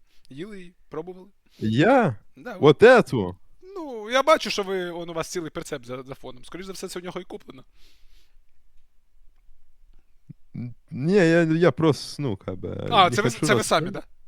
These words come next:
Speaker 1: Це ви самі вч-, завчора.
Speaker 2: <laughs> Не,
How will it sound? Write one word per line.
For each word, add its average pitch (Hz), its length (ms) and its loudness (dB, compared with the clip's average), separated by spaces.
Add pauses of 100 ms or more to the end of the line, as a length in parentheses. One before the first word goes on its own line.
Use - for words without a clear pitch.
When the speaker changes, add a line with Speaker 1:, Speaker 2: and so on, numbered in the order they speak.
(640)
Speaker 1:
Це 185 140 -16
ви 185 100 -14
самі 170 220 -6
вч-, 147 260 -12
завчора. 147 420 -10 (1300)
Speaker 2:
<laughs> - 60 -4 (360)
Не, 170 360 8